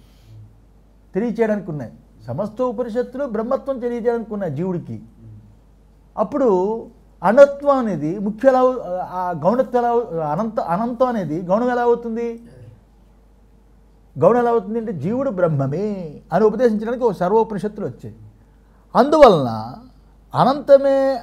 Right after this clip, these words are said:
గౌణము, అణుత్వం ముఖ్యం అని గ్రహించడం కుదరదు. ఆత్మ అనంతుడు అనేది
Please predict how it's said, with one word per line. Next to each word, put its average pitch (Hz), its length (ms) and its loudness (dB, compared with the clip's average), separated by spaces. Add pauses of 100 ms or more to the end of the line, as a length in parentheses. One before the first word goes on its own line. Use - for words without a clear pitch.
(160)
గౌణము, 240 640 2 (760)
అణుత్వం 247 500 4
ముఖ్యం 226 280 2
అని 233 100 0
గ్రహించడం 233 360 0
కుదరదు. 226 420 2 (1000)
ఆత్మ 262 420 4
అనంతుడు 175 1080 2 (240)
అనేది 202 680 4